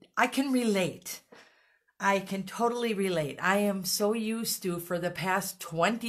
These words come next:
years, greeting you guys at the door, sitting down and chatting with you at the table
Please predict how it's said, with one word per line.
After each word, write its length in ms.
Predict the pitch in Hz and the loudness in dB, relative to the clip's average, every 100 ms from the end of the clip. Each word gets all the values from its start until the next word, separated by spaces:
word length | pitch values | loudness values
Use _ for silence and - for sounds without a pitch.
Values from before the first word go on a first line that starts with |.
| 220 | -2
years, 880 | 208 196 240 190 156 156 165 156 - - - - - - _ | -2 -2 0 0 0 -2 -4 -8 -16 -20 -20 -20 -20 -20 _
greeting 440 | 196 202 254 262 240 | -4 0 2 2 0
you 180 | 226 | -2
guys 420 | 185 202 196 190 190 | 0 2 2 0 -2
at 160 | 185 | -4
the 100 | 196 | -6
door, 540 | 156 180 175 175 175 170 | -4 -2 0 0 0 -2
sitting 480 | - 247 240 233 | -2 -2 0 -2
down 340 | 208 202 196 190 | 2 4 4 2
and 160 | 165 | -2
chatting 460 | - 202 196 202 190 | -2 0 0 0 -2
with 220 | 180 180 | -4 -4
you 140 | 185 180 | -4 -4
at 260 | 175 175 | -4 -6
the 80 | 170 | -8
table 760 | 175 156 165 156 151 147 156 | -8 -6 -4 -2 -2 -2 -6